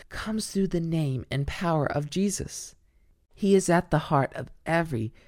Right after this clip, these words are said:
successful gospel mission. But note three remarkable reactions of Jesus to the success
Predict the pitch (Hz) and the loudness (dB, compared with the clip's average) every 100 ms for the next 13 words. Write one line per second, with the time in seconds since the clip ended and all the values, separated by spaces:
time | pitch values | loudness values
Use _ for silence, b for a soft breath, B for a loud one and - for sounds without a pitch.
0 | b - 160 - - 180 175 - 123 117 | b -6 -6 -6 -4 -2 -2 -4 -2 -2
1 | 113 113 123 - 127 127 143 - 113 127 | -2 -4 -6 -6 -4 -2 -4 -6 -10 -12
2 | - _ _ _ _ _ _ _ - 185 | -18 _ _ _ _ _ _ _ 0 0
3 | 175 220 233 - - - 220 240 247 233 | 2 2 4 2 -4 -6 -2 0 0 2
4 | 220 165 151 151 131 123 117 127 127 120 | 0 0 0 -2 -2 0 0 2 2 0
5 | - 110 117 139 - 127 120 - - - | -4 -8 -6 -6 0 0 0 -4 -10 -12
6 | - 190 175 185 - - - 127 143 - | -6 -2 -2 -2 -4 -4 0 2 2 -4